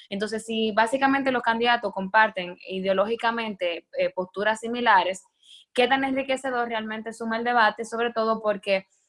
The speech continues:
Lo que más entonces se discutiría es la forma en que ellos aplicarían sus, sus visiones de futuro, eh, un plan de acción, que tampoco el candidato tiene ninguna obligación de ninguna naturaleza de que en su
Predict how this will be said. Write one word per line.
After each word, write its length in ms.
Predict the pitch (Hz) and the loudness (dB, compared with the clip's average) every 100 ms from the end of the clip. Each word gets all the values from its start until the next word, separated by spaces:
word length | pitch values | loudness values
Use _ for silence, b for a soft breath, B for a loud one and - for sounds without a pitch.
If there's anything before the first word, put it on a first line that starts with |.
| _ _ _ | _ _ _
Lo 200 | 196 220 | 0 2
que 80 | 226 | 4
más 200 | 240 233 | 2 4
entonces 280 | 254 269 269 | 2 2 2
se 100 | 269 | 2
discutiría 840 | 269 269 - 269 269 285 269 254 | 0 -2 0 2 2 2 2 2
es 60 | |
la 140 | 262 220 | 2 2
forma 340 | 226 240 254 | 2 0 0
en 80 | 226 | -4
que 80 | 220 | -2
ellos 140 | 220 | -2
aplicarían 560 | 220 226 214 202 208 208 | -2 -2 0 0 -2 -4
sus, 400 | 202 190 180 - | -4 -4 -4 -10
sus 240 | - 208 | -6 -2
visiones 400 | 190 185 196 202 | 0 0 0 2
de 100 | 214 | 2
futuro, 680 | 214 202 277 240 220 233 233 | 0 0 4 6 6 4 2
eh, 180 | 196 185 190 | -2 -4 -4
un 240 | 185 190 | -4 0
plan 240 | 208 208 | 2 2
de 60 | 220 | 2
acción, 500 | 233 - 247 202 220 B B B - | 0 0 2 2 0 B B B 2
que 240 | 233 233 | 4 6
tampoco 360 | 233 220 226 247 | 4 4 4 2
el 80 | 254 | 4
candidato 360 | 254 254 254 | 2 2 0
tiene 200 | 247 254 | 0 0
ninguna 480 | 262 226 208 220 254 | 0 0 0 2 4
obligación 760 | 269 269 247 214 - 214 208 233 | 4 2 0 -2 -2 2 2 0
de 100 | 220 | -4
ninguna 380 | 190 185 220 247 | -4 -2 2 2
naturaleza 680 | 247 247 254 240 220 240 - 214 | 2 2 2 2 0 -2 -4 -6
de 320 | 196 208 202 | -2 -2 -2
que 140 | 208 | -8
en 80 | 208 | -10
su 400 | - 226 240 233 | -4 2 4 2